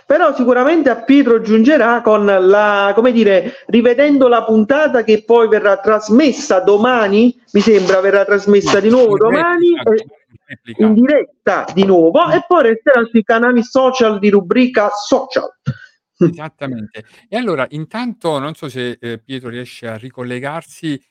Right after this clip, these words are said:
Speaker 2: devo fare questa considerazione. Allora, Daniele, oggi è stato veramente una bellissima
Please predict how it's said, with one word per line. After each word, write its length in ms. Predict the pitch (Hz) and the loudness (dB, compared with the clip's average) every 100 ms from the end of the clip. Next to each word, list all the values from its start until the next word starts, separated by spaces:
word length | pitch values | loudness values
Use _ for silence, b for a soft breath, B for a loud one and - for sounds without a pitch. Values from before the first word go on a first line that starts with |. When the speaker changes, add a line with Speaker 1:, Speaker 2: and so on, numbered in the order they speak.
| _ | _
Speaker 2:
devo 320 | _ 131 180 | _ -6 -4
fare 220 | 127 165 139 | -2 -2 -2
questa 360 | 160 - - | -6 -10 -10
considerazione. 1080 | 135 151 151 - 143 131 131 - 165 131 120 | -6 -6 -8 -10 -8 -8 -8 -8 -6 -6 -6
Allora, 280 | 127 143 120 | -8 -6 -6
Daniele, 320 | 127 143 113 - | -6 -8 -10 -8
oggi 260 | 160 147 | -10 -8
è 40 | 127 | -12
stato 300 | - 139 127 | -10 -10 -8
veramente 400 | 117 120 170 147 | -8 -8 -12 -12
una 120 | 123 | -12
bellissima 920 | 110 110 120 131 - - 117 113 | -10 -10 -10 -10 -14 -16 -12 -10